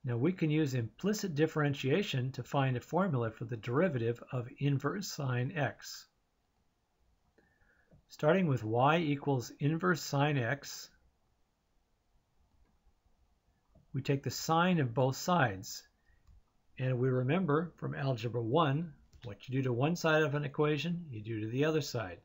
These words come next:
So in this case, since we took the sine of the left side, we took the sine of the right side, and sine and inverse sine undo each other, leaving just x on the right-hand side.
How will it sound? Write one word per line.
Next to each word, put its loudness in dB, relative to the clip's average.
So -4
in 0
this 0
case, -2
since -12
we -2
took -2
the -2
sine -2
of -6
the -8
left 0
side, -6
we -4
took -4
the -4
sine 0
of -4
the -6
right 0
side, -8
and -6
sine 0
and -2
inverse 0
sine -4
undo 0
each 0
other, -2
leaving -2
just -6
x -4
on -6
the -6
right-hand -4
side. -4